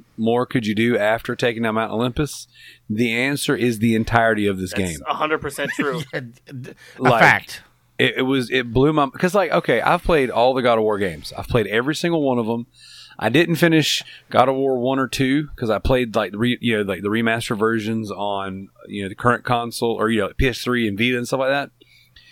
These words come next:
Speaker 1: And, like, I played 'em up to a certain point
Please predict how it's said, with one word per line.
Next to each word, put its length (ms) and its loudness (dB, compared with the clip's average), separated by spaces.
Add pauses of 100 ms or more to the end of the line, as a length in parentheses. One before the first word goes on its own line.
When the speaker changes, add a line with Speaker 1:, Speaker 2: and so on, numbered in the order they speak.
(580)
Speaker 1:
And, 220 2
like, 200 -2
I 140 4
played 340 2
'em 240 2
up 220 -2
to 80 0
a 60 0
certain 260 0
point 440 0